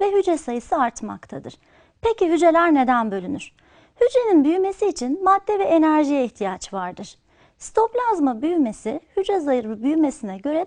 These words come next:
daha fazla olmaktadır. Bu nedenle bir süre sonra hücre zarından madde giriş çıkışı zorlaşır. Ayrıca çekirdek büyüyen sitoplazmanın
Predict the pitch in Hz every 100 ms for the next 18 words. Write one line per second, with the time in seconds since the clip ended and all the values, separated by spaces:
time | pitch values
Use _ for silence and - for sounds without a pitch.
0 | 294 277 262 - 175 170 175 170 - -
1 | - - - _ _ _ _ _ - 539
2 | 508 302 214 170 143 196 _ _ - 370
3 | 539 - 370 240 - 190 175 202 269 _
4 | _ 392 392 392 285 233 214 202 220 285
5 | 320 320 220 262 269 - 214 220 - 269
6 | 226 170 156 - 175 - _ _ _ _
7 | _ 349 587 571 269 247 - 370 370 269
8 | 196 - _ _ _ - 359 403 453 453
9 | - 370 392 381 381 381 302 233 180 220